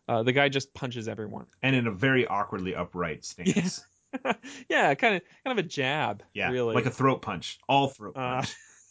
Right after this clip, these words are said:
Speaker 1: <laughs>
Speaker 2: That's all
Speaker 1: uh,
Speaker 2: they're doing.
Speaker 1: so there are five floors. Uh, you walk all the way to the end, and then you beat a boss, and then you ascend a set of stairs, and then you go to the next floor,
Speaker 2: Mm.
Speaker 1: which makes you think that this is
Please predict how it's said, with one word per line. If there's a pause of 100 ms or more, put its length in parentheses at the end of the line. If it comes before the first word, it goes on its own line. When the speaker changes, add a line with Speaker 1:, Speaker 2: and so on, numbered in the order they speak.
(360)
Speaker 1:
<laughs>
Speaker 2:
That's
all
Speaker 1:
uh,
Speaker 2:
they're
doing.
Speaker 1:
so (500)
there
are
five
floors. (100)
Uh,
you
walk
all
the
way
to
the
end, (120)
and
then
you
beat
a
boss,
and
then
you
ascend
a
set
of
stairs, (160)
and
then
you
go
to
the
next
floor,
Speaker 2:
Mm. (280)
Speaker 1:
which
makes
you
think
that
this
is